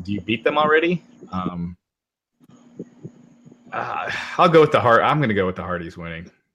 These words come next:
even though they've been, it's Cesaro and Sheamus have been losing every week. I, I still think that they,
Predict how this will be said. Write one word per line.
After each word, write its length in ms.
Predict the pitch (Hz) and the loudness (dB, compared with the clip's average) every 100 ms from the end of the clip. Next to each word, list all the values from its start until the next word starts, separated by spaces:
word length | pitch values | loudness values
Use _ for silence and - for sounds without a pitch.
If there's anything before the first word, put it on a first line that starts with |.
| _ - - | _ -20 -16
even 220 | 107 107 | -8 -2
though 140 | 107 101 | 0 0
they've 160 | 98 | -2
been, 260 | 98 95 92 - _ _ - - - | -4 -6 -8 -14 _ _ -20 -18 -18
it's 240 | 98 - | -14 -10
Cesaro 380 | 110 110 104 101 | -6 0 2 2
and 80 | 98 | -2
Sheamus 280 | 104 98 | -4 -4
have 100 | 95 | -6
been 120 | 90 95 | -8 -6
losing 280 | 98 95 | -6 -4
every 180 | 90 87 | -6 -6
week. 280 | 85 85 - | -10 -16 -14
I, 200 | 82 87 - | -10 -10 -10
I 40 | |
still 240 | - 95 87 | -10 -8 -8
think 280 | 87 87 | -8 -10
that 200 | 78 76 - - _ - | -8 -12 -14 -20 _ -16
they, 220 | 80 76 | -16 -14